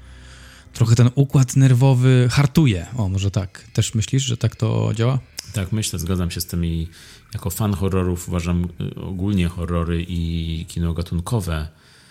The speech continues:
Speaker 2: e, jako bardzo dobry sposób na przekazywanie emocji, czy też nawet jakichś często innych, głębszych myśli, aha, których, y, które są, mogą być podane w atrakcyjny sposób.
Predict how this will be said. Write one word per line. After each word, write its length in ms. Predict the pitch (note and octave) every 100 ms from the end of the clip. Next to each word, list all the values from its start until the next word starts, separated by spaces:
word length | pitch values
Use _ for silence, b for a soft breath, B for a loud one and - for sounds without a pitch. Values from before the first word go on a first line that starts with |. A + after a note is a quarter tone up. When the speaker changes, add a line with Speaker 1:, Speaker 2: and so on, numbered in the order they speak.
| b b -
Speaker 2:
e, 420 | G#2 F2+ F2+ F#2
jako 360 | F#2+ G2+ B2 A2
bardzo 360 | G2+ B2 A#2+
dobry 280 | G#2 G2 G2+
sposób 380 | - G2 F#2+ F2
na 80 | F2
przekazywanie 800 | F#2 - F2 E2 F2 F2 E2+
emocji, 520 | F2+ F2 F#2+ - G2+ F2
czy 100 | -
też 220 | F2+ -
nawet 240 | F2+ F2
jakichś 340 | F2+ - D#2+ -
często 380 | E2 D#2+ F2
innych, 320 | D#2+ F2 E2 D#2+
głębszych 420 | E2 D#2+ - E2+
myśli, 420 | D#2+ - D#2+ D#2 - B B B -
aha, 360 | G2+ G2 F2 F2
których, 540 | - B2+ C3+ - -
y, 720 | C#3+ C#3 D3 C#3+ B2+ C#3 D3 C#3
które 200 | - C#3
są, 120 | C#3+
mogą 380 | C3 C3+ C#3 D3
być 100 | C3+
podane 260 | C3+ C3
w 80 | B2
atrakcyjny 520 | B2+ C3 - D3 G2
sposób. 480 | F2 E2+ D#2+ D#2 -